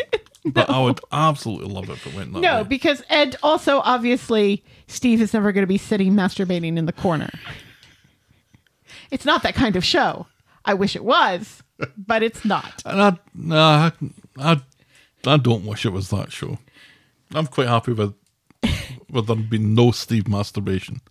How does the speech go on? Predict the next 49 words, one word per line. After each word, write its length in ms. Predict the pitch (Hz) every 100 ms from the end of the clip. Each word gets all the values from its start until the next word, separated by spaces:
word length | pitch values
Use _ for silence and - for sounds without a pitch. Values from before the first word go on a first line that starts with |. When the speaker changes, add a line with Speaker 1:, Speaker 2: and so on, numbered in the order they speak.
| _ -
Speaker 1:
Right, 280 | 254 214 -
yeah, 180 | 262 220
but 200 | 208 254
if 100 | 247
it 100 | 247
was 120 | 226
that 200 | 247 240
kind 140 | 262
of 100 | 214
show, 240 | - 262 240
we 140 | 208
wouldn't 240 | 202 202 202
have 120 | 185
the 80 | 185
bullying 460 | 214 226 190 170
storyline, 640 | 165 175 165 165 160 160 165
so 340 | - 160 160 - _ -
it 80 | 127
Speaker 2:
Oh, 320 | 139 135 104 -
well. 300 | 110 107 104 - _ - -
And 120 | 135
we 60 | 127
probably 260 | 151 127
wouldn't 160 | 120 110
have 120 | 110
the 60 | 110
Eliza 420 | 104 107 110 104
storyline 500 | - 107 98 101 101
either. 320 | 101 101 101 - -
Speaker 1:
No. 440 | 214 208 190 180
Speaker 2:
That 220 | 123 -
the 60 | 117
show's 260 | - 113 101
forgotten 460 | - 104 107 95
about. 260 | 98 101 101 -
That, 40 | -
Speaker 1:
Completely. 800 | 269 - 294 349 240 226 277 -
Speaker 2:
that 140 | 104
I've, 160 | 110 - _ _ _ 131
I've 180 | 107
just 400 | - 110 - - - _ -
Speaker 1:
Which 140 | 131 -
is 40 |
Speaker 2:
jinxed 220 | 277 -
it 40 | 220
by 200 | 196 104
Speaker 1:
fine. 80 | 107
Speaker 2:
mentioning 400 | 107 - 101
it. 80 | 101